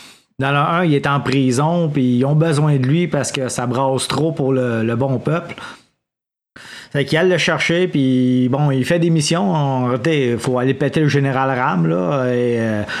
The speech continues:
plus ça va aller dans les Gears, plus ça devient toujours de plus en plus épique. Et on est loin de simplement se frotter au général Ram.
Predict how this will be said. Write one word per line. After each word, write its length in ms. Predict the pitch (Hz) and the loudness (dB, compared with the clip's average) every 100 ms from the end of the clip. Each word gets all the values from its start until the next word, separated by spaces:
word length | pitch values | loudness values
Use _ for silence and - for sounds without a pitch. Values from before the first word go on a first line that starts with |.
| - - | -8 0
plus 100 | 214 | 0
ça 160 | 226 | 2
va 120 | 190 | 2
aller 240 | 196 180 196 | 2 2 2
dans 120 | 175 | 2
les 180 | 156 143 | 2 2
Gears, 340 | 151 190 190 151 | 2 2 0 0
plus 220 | 170 185 | 0 0
ça 160 | 170 | 2
devient 340 | 143 139 143 160 | 2 2 2 2
toujours 320 | 156 147 170 | 2 2 2
de 140 | 151 | 2
plus 320 | 131 170 180 151 | 0 0 2 2
en 120 | 139 | 2
plus 300 | 143 156 - | 2 0 2
épique. 520 | 147 135 156 185 - - - - _ _ _ _ _ 135 | -2 0 0 -2 -6 -10 -14 -20 _ _ _ _ _ -2
Et 280 | 135 135 131 | 2 2 2
on 160 | 131 | 2
est 120 | 143 151 | 2 4
loin 320 | 156 170 165 147 | 2 2 0 -2
de 260 | 120 135 131 | -2 2 2
simplement 600 | 120 - 151 151 135 151 | 0 0 0 0 0 0
se 160 | 151 135 | 0 -2
frotter 420 | 131 131 151 175 | -2 -2 -2 -4
au 460 | 196 135 139 180 143 | -2 0 0 0 0
général 600 | 139 147 135 127 123 113 | 2 2 0 -2 -2 -2
Ram. 440 | 127 135 127 110 | -2 -2 -2 -4